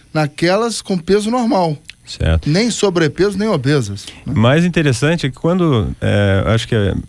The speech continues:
Speaker 2: bastante, é, ins-, inspirador, porque quando mulheres partic-, ou homens participam de estudos, assim, que, que elas estão sendo monitorizadas,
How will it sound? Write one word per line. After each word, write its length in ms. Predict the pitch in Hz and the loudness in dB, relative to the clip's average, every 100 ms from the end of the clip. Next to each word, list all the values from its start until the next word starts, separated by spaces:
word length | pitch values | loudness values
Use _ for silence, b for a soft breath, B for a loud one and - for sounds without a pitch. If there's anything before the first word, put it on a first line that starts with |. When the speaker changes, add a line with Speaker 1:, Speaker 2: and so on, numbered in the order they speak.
| - | -10
Speaker 2:
bastante, 960 | - 90 92 - 104 - 107 95 - - - | -6 -2 -2 0 -2 0 0 0 -2 -6 -4
é, 800 | 87 87 87 85 82 73 - 65 - - - | 0 2 2 2 0 -2 -4 -8 -10 -16 -4
ins-, 340 | 98 104 - - | 0 0 -2 -6
inspirador, 920 | 82 82 113 - 120 95 104 143 143 | -4 0 0 2 2 2 2 2 0
porque 340 | - 95 120 | -4 -4 -4
quando 340 | 117 151 180 170 | -2 -2 0 0
mulheres 480 | 131 117 113 107 92 | 2 4 2 2 -2
partic-, 320 | - 95 - | -4 -4 -2
ou 160 | 101 98 | 0 2
homens 360 | 98 123 87 | 2 2 0
participam 480 | - 90 - 117 113 | -2 -4 -2 -2 -2
de 120 | 101 | -2
estudos, 520 | 95 - 107 101 90 87 | -2 -2 -2 0 -2 -2
assim, 300 | 82 95 95 | -2 -2 -2
que, 140 | 90 | -4
que 200 | - - | -8 -4
elas 140 | 92 | -2
estão 160 | 98 101 | 0 0
sendo 180 | - 101 | 0 2
monitorizadas, 960 | 101 101 101 90 80 92 95 85 82 | 2 0 -2 -2 0 2 2 0 -2